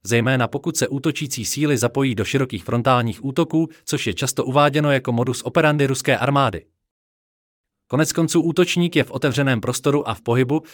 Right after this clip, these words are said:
zatímco obránce bojuje převážně z pevných pozic, které mu poskytují značné krytí. Z této logiky vychází známé pravidlo tři ku jedné, které říká, že útočící síla potřebuje k vítězství v bitvě nejméně třikrát více vojáků než obránce.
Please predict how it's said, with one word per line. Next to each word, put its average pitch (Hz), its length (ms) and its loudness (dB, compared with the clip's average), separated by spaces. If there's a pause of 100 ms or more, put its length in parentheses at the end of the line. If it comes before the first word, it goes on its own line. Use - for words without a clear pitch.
(140)
zatímco 190 420 2
obránce 175 460 4
bojuje 156 340 4
převážně 143 500 0
z - 60 -8
pevných 135 320 -4
pozic, 139 420 0
které 127 320 0
mu 110 120 -2
poskytují 120 480 -4
značné 104 340 -4
krytí. 139 480 -8
Z - 100 -10
této 135 260 0
logiky 117 340 0
vychází 117 400 0
známé 107 360 0
pravidlo 131 400 0
tři 160 200 -4
ku 135 140 -2
jedné, 123 340 0
které 117 260 0
říká, 127 380 0
že - 160 -2
útočící 143 580 -4
síla 147 280 0
potřebuje 143 520 0
k - 40 -8
vítězství 120 460 -4
v 92 40 -8
bitvě 131 300 0
nejméně 156 480 2
třikrát 135 420 0
více 131 260 -2
vojáků 123 420 2
než 123 180 -2
obránce. 113 540 -2